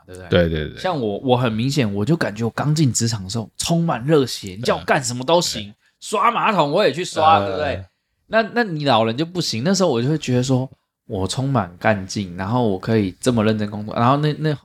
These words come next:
Speaker 1: 那后面坐的那些老人，感觉看起来一副要死不活，
Speaker 2: 肝都坏掉，是不是？
Speaker 1: 对，要死不活的样子，
Speaker 2: 哦。
Speaker 1: 然后也没有，感觉没有很，很好的贡献啊，凭什么我拿少少的钱，然后他在后面拿比较多钱？但是随着我现在进入中生代的时候，我就会觉得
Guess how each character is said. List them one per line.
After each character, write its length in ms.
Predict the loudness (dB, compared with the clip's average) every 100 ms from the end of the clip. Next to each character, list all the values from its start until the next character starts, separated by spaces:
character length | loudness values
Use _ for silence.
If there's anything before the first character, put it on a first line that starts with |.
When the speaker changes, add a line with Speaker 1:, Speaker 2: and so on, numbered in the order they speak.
| -6
Speaker 1:
那 220 | 0 0
后 160 | 0
面 180 | 0 0
坐 180 | 2 2
的 80 | 2
那 40 |
些 80 | 2
老 220 | 2 0
人， 120 | -2 -8
感 180 | -4 -2
觉 100 | 2
看 220 | 2 2
起 80 | 2
来 100 | 0
一 100 | -2
副 240 | -4 -4 -10 _ _ -10
要 120 | -2
死 60 |
不 40 | 2
活， 0 |
Speaker 2:
肝 80 | 4
都 120 | 6
坏 140 | 6
掉， 200 | 4 2
是 40 | 2
不 80 | 0
是？ 60 |
Speaker 1:
对， 80 | 2
要 100 | 2
死 220 | 0 -4
不 120 | -4 0
活 140 | 2
的 60 | 2
样 160 | 0
子， 80 | 0
Speaker 2:
哦。 40 | 0
Speaker 1:
然 40 |
后 60 | 0
也 100 | 0
没 140 | 2
有， 180 | 0 -2 _ _ _ _ 0
感 160 | 2
觉 100 | 2
没 100 | 0
有 100 | 0
很， 260 | 2 2 0
很 220 | -4 -4
好 220 | -2 2 2
的 80 |
贡 260 | 0 -2 -2
献 260 | -2 0 2
啊， 60 |
凭 220 | 0 0
什 120 | 0 0
么 300 | 0 -2 -4
我 160 | -4 0
拿 180 | 0
少 160 | 2 2
少 180 | 2 0
的 60 |
钱， 180 | 0 -4 0
然 100 | 2
后 60 |
他 100 | 2
在 120 | 2
后 100 | 0
面 120 | 2 2
拿 140 | 0
比 60 | -2
较 100 | -6
多 200 | -10 -14
钱？ 180 | -16 -18 _ _ _ -2
但 120 | 2
是 380 | 4 2 0 -10 _
随 240 | -2 2 4
着 100 | 4
我 100 | 2
现 140 | 0
在 80 | -2
进 180 | -2 -2
入 120 | 0
中 220 | 0 0
生 180 | 0 2
代 160 | 4
的 60 | 2
时 120 | 0
候， 200 | -4 -6
我 60 | 0
就 100 | 4
会 80 | 4
觉 140 | 4
得 180 | -4 -6